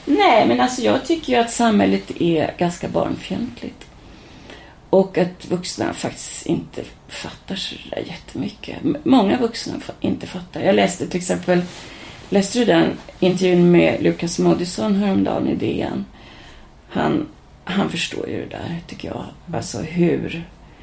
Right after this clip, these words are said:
vuxna ständigt sviker barn. Alltså, vi förstår inte.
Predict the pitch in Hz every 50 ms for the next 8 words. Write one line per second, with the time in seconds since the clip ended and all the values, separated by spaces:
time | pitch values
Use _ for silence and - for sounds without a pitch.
0 | - - - - - - - - - - 415 403 - - - - 180 180 180 -
1 | - - - - 320 440 466 - 208 - - - - - - - - - - -
2 | - - - - - - - - - - - - 95 98 - - - - - -
3 | - - - - - - - - 277 349 311 - - - - - - - - -
4 | 226 277 359 440 480 480 466 - - - - - - - -